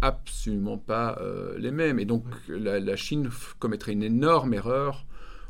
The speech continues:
Speaker 1: en croyant que les Américains abandonnent leurs alliés. Au contraire, en fait, ce qui est intéressant, si on prend un peu la logique américaine, c'est que le fait de retirer leurs forces d'Afghanistan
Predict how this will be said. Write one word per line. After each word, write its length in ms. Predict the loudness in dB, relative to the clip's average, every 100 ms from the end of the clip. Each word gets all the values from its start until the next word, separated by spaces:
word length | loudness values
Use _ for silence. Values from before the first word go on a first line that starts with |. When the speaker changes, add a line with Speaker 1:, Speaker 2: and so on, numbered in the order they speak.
| -8 -6
Speaker 1:
en 100 | -6
croyant 640 | -2 0 0 0 0 -2
que 320 | -2 2 4
les 260 | 2 0 0
Américains 560 | -2 -2 -2 0 2 2
abandonnent 580 | 2 2 2 4 6 4
leurs 200 | 4 2
alliés. 200 | 2 2
Au 80 |
contraire, 360 | 2 2 4 4
en 60 | 4
fait, 180 | 2
ce 80 | 2
qui 80 | 0
est 40 |
intéressant, 520 | 0 2 2 2 -2 -2 -8 -8 -2
si 100 | -2
on 60 |
prend 180 | 0 2
un 60 | 2
peu 100 | 4
la 140 | 6
logique 320 | 4 2 0
américaine, 440 | -2 -2 -2 -2 -2
c'est 140 | 0
que 160 | 0 0 -2 -16 -18 -18 -6
le 120 | -2
fait 280 | -2 12 12
de 120 | 12
retirer 440 | 12 8 4 2 2
leurs 160 | 2
forces 300 | 2 2 2
d'Afghanistan 760 | 0 0 0 0 0 0 0